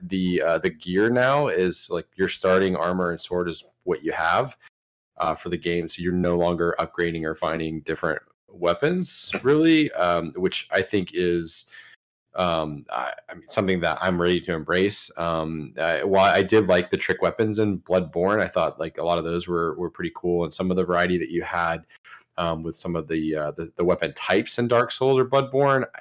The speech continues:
I, I never really personally felt that invested in the gear management or the weapons management,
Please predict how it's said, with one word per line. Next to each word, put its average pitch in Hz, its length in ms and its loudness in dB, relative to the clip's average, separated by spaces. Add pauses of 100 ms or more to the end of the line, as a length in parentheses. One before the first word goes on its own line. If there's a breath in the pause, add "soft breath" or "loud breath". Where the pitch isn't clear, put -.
(240)
I, 98 160 2
I 113 60 4
never 98 340 4
really 90 220 2
personally 95 420 -4
felt 87 320 -2
that 85 220 2
invested 85 580 -4
in 82 400 -6 (540 loud breath)
the 95 100 2
gear 87 320 2
management 85 680 0
or 85 160 -2
the 82 80 -4
weapons 82 360 -2
management, 82 520 -4